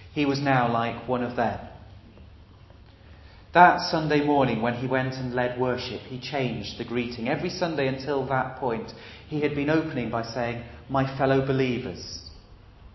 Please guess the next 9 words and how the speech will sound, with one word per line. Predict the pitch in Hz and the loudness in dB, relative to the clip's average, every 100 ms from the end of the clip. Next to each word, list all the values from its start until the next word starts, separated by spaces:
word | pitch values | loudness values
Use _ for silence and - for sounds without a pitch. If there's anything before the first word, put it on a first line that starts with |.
| - - - - - - - - - | -20 -20 -20 -20 -18 -16 -16 -14 -4
This | 151 151 | -4 -2
Sunday | 127 104 98 95 127 | -6 -6 -6 -6 -4
he | 113 | -4
went | 107 104 | -2 -4
and | - 113 | -8 -12
said, | - 120 98 92 - - - - - | -6 -4 -4 -6 -12 -16 -16 -16 -8
"My | 123 120 120 | -2 -2 0
fellow | 127 120 120 | -2 0 0
lepers." | 120 120 - 95 - - - | -2 -4 -10 -12 -14 -14 -14